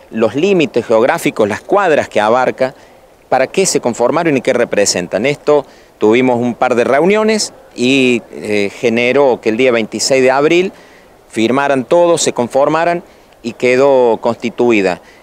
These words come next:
con Graciela Raed como presidenta, que es una vecina del barrio, con Amanda Parrilla como secretaria y con el resto de las vecinas, que hoy muchos nos acompañan, siendo parte como vocales demás en la comisión.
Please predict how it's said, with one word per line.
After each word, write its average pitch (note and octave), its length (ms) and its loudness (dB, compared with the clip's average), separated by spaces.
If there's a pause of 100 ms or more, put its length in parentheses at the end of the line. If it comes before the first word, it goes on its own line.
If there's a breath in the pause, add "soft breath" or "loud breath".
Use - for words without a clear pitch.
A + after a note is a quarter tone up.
(120)
con G#2+ 280 0
Graciela G#2+ 460 0
Raed C3 240 0
como C3 220 -2
presidenta, C#3+ 640 -2
que A#2 100 -8
es G#2 60 -6
una G#2+ 140 -4
vecina G#2 360 0
del B2+ 80 0
barrio, E3 380 -2 (340 soft breath)
con A2 160 -2
Amanda A#2+ 640 0
Parrilla C3 640 0
como A2 220 -8
secretaria F3+ 800 -2 (280 loud breath)
y C#3 120 -4
con C3+ 420 -2
el C#3 160 -2
resto D#3+ 380 0
de B2 60 2
las A2+ 100 0
vecinas, B2+ 400 0
que - 140 -6
hoy A#2+ 60 -2
muchos C3 320 -4
nos A2+ 100 -10
acompañan, D3+ 640 -4 (360 loud breath)
siendo C#3+ 340 -2
parte D3+ 420 -2
como A2+ 200 -4
vocales C3+ 560 0
demás B2+ 380 -6 (100)
en B2 240 -4
la F#2+ 580 0
comisión. G2+ 480 -4